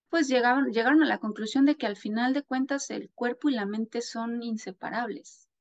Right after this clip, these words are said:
¿no? No, no podemos verlos como dos entes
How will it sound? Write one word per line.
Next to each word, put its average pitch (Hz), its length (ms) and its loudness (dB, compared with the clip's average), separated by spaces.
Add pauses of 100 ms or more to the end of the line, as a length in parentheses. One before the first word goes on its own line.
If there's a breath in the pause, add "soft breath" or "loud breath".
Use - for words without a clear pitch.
(460)
¿no? 233 300 -6 (640)
No, 214 180 -4
no 220 200 -4
podemos 240 460 -2
verlos 220 360 -6
como 202 240 -4
dos 214 280 -10
entes 220 540 -8